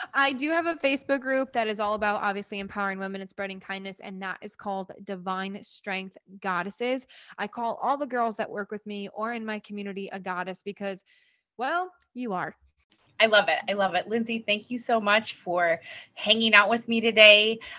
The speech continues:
Speaker 2: um, and, you know, sharing with everybody about all of your experiences. I think you just have such an incredible story, and I love, love, love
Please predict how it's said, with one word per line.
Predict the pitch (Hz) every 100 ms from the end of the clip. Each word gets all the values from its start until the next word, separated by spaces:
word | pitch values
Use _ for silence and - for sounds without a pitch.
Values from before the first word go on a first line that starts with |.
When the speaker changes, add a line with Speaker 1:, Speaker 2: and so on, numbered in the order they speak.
| - -
Speaker 2:
um, | 196 185 180 175
and, | 196 185 185
you | 202
know, | 190
sharing | 185 - 208 208 220 226
with | 214
everybody | 202 208 202 202 202 208 -
about | 190 185 180 175 -
all | 185 196
of | 208
your | 202 202
experiences. | 185 - - 180 185 196 208 226 226
I | -
think | 196 208 196
you | 214
just | 196 196
have | 202
such | - 202
an | 214
incredible | 226 180 - - 180 202 233
story, | 254 - 196 175 175 202 269 311 - _ _ _ -
and | 226 214 208 208
I | 208
love, | 202 196 196 202 226 214 202 196
love, | 202 196 190
love | 202 190 185 190 196